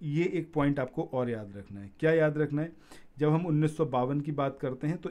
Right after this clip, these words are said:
एक तो पार्टी ये already एग्जिस्टेंस में थी, किसान मजदूर प्रजा पार्टी,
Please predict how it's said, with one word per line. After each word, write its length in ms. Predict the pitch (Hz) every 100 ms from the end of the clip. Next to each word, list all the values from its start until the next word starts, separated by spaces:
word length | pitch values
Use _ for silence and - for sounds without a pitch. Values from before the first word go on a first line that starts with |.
| -
एक 200 | 160 160
तो 80 | 165
पार्टी 340 | 139 139 147
ये 200 | 151 160
already 360 | 139 123 127 143 - -
एग्जिस्टेंस 560 | 139 123 127 139 131 131
में 120 | 127
थी, 180 | 165 180
किसान 360 | 135 131 131 131
मजदूर 320 | 127 123 147
प्रजा 300 | 147 120 131
पार्टी, 480 | 131 127 127 180